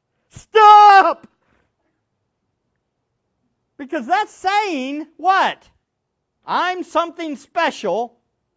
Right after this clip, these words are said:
God's given me a gift. Use me."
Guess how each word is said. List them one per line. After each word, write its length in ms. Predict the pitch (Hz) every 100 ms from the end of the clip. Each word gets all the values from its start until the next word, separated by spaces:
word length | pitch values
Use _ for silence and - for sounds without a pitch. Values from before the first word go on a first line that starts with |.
| _ _ 143
God's 340 | 254 330 254
given 280 | 240 330 285
me 120 | 277
a 60 | 220
gift. 400 | 202 302 254 196 _
Use 300 | 196 415 -
me." 280 | 262 190